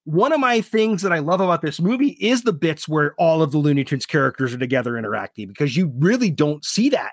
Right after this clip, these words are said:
in the old Looney Tunes cartoons. There's always, they're always separated, and sometimes you'd have crossovers where, like, Bugs Bunny might appear in a, a, a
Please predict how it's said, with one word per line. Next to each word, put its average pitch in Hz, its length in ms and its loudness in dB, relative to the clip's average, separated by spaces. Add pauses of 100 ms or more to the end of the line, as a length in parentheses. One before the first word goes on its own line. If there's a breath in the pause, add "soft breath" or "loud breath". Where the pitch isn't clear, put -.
(100)
in 165 140 2
the 143 120 2
old 135 160 2
Looney 123 200 0
Tunes 110 240 -8
cartoons. 101 440 -6
There's 143 180 0
always, 156 300 0 (320 soft breath)
they're 170 140 2
always 196 260 2
separated, 208 400 0
and 156 120 -4
sometimes 190 360 2
you'd 202 120 0
have - 80 -4
crossovers 127 720 0
where, 123 160 0
like, 113 260 -2 (520)
Bugs 147 440 -2
Bunny 147 300 2
might 135 180 2
appear 135 400 0
in 127 160 -2
a, 110 260 0
a, 110 300 -4
a 110 260 -4